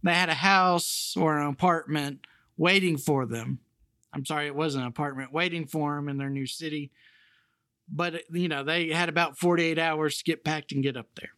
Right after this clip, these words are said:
In the haste of sorting through everything, their daughter's favorite doll, named Mary, was accidentally placed in a pile of things to be tossed out.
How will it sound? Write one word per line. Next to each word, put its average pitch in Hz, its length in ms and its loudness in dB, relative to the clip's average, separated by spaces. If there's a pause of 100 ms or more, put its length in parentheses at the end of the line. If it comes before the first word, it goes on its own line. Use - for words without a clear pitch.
(580)
In 190 200 4
the 185 140 4
haste 226 500 2
of 220 120 2
sorting 185 460 2
through 170 200 4
everything, 139 840 -2 (800)
their 170 180 -2
daughter's 190 500 4
favorite 190 600 2
doll, 143 800 2 (180)
named 139 320 -2
Mary, 151 840 0 (580)
was 160 160 0
accidentally 185 580 0
placed 165 760 -4 (240)
in 165 440 -2
a 147 120 -2
pile 165 340 0
of 143 100 -4
things 147 360 0
to 147 80 -6
be 139 300 -2
tossed - 420 -10
out. - 400 -18